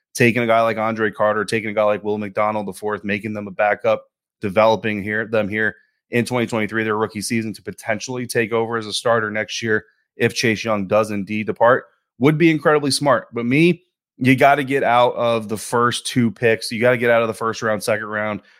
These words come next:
the top ninety or so picks with an offensive lineman. I just, I just don't see any other way around it unless this team goes forward and signs three new starting offensive linemen. You're gonna have to at least draft one. Offensive guard Steve Avila out of T C U is sitting there on the board, ready to go to an N F L team.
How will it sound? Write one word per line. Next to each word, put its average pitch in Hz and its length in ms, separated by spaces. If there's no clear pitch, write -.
the 110 80
top 110 300
ninety 107 340
or 101 100
so 98 200
picks 107 360
with 113 260
an 104 80
offensive 104 480
lineman. 95 320
I 101 100
just, 98 240
I 117 80
just 98 200
don't 107 160
see 107 180
any 107 140
other 104 140
way 104 120
around 107 340
it 110 140
unless 104 380
this 113 160
team 107 240
goes 107 260
forward 107 320
and 98 140
signs 110 640
three 120 300
new 113 240
starting 110 380
offensive 107 360
linemen. 104 400
You're 113 220
gonna 117 180
have 113 180
to 110 80
at 101 80
least 104 240
draft 104 300
one. 104 280
Offensive 117 360
guard 107 280
Steve 123 360
Avila 107 460
out 104 180
of 98 80
T 113 180
C - 180
U 104 220
is 95 140
sitting 117 300
there 107 100
on 104 80
the 95 80
board, 104 300
ready 107 280
to 107 60
go 104 180
to 98 80
an 98 80
N 101 140
F 95 120
L 98 140
team. 101 240